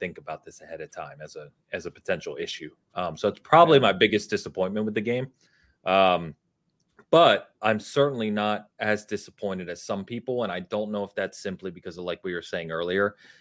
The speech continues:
Speaker 1: I, much older school where you play multiplayer games to have fun. <laughs> Like, I just play it 'cause I'm loving the game.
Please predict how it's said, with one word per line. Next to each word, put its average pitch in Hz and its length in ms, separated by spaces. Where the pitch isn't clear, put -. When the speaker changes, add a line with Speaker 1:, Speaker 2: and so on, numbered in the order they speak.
Speaker 1:
I, 98 160
much 113 560
older 123 320
school 147 460
where 107 180
you 98 220
play 110 240
multiplayer 101 600
games 92 520
to - 80
have 87 240
fun. 92 280
<laughs> 143 80
Like, 104 140
I 110 80
just 107 220
play 120 160
it 113 80
'cause - 100
I'm 92 160
loving 95 400
the 87 80
game. 95 400